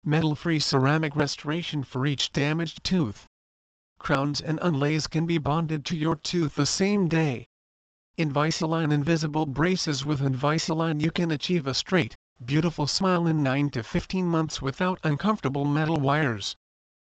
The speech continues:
These clear plastic braces will bring your teeth into proper alignment while being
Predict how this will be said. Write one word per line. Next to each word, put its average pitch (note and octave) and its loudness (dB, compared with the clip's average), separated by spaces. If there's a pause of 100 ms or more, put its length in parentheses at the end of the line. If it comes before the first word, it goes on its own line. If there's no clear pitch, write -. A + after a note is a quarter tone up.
(260)
These G3 2
clear F3+ -2
plastic D#3 -2
braces D#3+ 2
will C#3+ 0
bring D3+ 2
your D3+ 0
teeth F#3+ 0
into E3 0
proper E3+ 0
alignment D#3 2
while D#3 4
being D#3+ 0